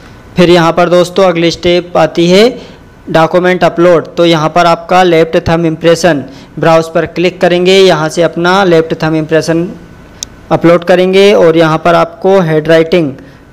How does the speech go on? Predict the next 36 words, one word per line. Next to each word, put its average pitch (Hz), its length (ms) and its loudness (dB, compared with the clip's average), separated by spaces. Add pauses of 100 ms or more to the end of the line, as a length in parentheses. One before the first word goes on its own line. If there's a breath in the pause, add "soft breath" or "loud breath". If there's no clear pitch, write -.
(160)
क्लिक 165 260 0
करना 185 280 0
है, 190 200 2
यहाँ 170 200 2
पर 175 280 0
आपका 175 380 0
जो 175 220 0
डॉक्यूमेंट 170 520 0
अपलोड 165 360 0
का 170 140 0
साइज 160 360 0
वगैरह 170 320 2
है 180 200 4
वो 190 160 2
यहाँ 151 260 0
पर 156 180 -4
क्लिक 165 300 -4
करके 170 300 0
देख 160 220 0
सकते 180 360 -4
हैं। 208 380 -2 (760 loud breath)
उसके 170 300 0
बाद 165 240 2
में 185 140 -2
ये 185 120 0
कैप्चा 165 380 -4
कोड 160 220 -4
को 165 100 0
फिल 170 280 -2
करेंगे 180 500 2
और 170 260 2
सेव 165 280 0
नेक्स्ट 160 220 -2
पर 156 140 0
क्लिक 170 320 -2
करेंगे। 190 500 2